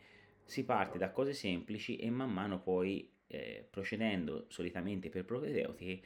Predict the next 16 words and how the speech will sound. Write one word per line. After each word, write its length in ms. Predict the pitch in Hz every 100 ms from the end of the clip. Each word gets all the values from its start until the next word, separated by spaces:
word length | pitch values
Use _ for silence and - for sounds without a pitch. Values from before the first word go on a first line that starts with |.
| - - -
si 180 | - 117
costruiscono 640 | 120 120 117 107 - 101
degli 220 | 90 85
stati 300 | 82 104 92
avanzati 760 | 82 110 110 - 73 67 92 - - - - - - - - -
di, 420 | 95 107 110 -
eh, 400 | - 85 82 80
appunto 460 | 67 - 104 92 92
movimento 580 | 117 135 92 80 113
per 140 | 110 110
far 240 | 139 139
sì 160 | - 110
che 120 | 98
poi 300 | - 113 95
nel 220 | 98 120
tempo 640 | 101 80 80 - 95 98